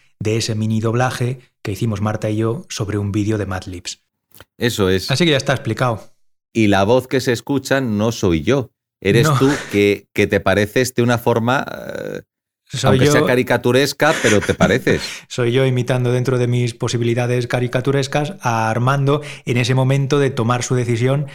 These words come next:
Speaker 1: de meterse entre pecho y espalda las hamburguesas, las patatas y el café con helado.
Speaker 2: Eso es.
Speaker 1: Sí, y la otra vocecilla sí es la de Marta, sí.
Speaker 2: Porque el café con helado hace digestiva la ingesta de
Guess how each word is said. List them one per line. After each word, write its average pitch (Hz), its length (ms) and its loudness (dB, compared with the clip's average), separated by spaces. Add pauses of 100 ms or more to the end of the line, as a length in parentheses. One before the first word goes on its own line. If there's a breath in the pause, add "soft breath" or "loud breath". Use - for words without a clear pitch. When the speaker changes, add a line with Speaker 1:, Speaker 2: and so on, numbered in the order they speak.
(320 loud breath)
Speaker 1:
de 113 460 0
meterse 117 380 -2
entre 113 280 -2
pecho 120 260 -2
y 117 80 0
espalda 110 1080 -4
las 101 260 -6
hamburguesas, 113 640 -2
las 113 160 -2
patatas 117 420 -2
y 117 40 -2
el 104 100 -2
café 104 220 -6
con 98 120 -2
helado. 98 340 -4 (540)
Speaker 2:
Eso - 300 -10
es. - 280 -20
Speaker 1:
Sí, - 340 -6
y 135 80 0
la 113 80 2
otra 113 140 0
vocecilla 123 440 -2
sí 110 200 -2
es 92 120 -6
la 92 80 -8
de 92 80 -10
Marta, 92 280 -10
sí. 104 180 -14 (880)
Speaker 2:
Porque 147 720 4
el 104 200 4
café 98 220 0
con 120 120 2
helado 120 460 2
hace 107 320 0
digestiva 120 840 0
la 90 160 2
ingesta 117 800 0 (140)
de 95 460 -2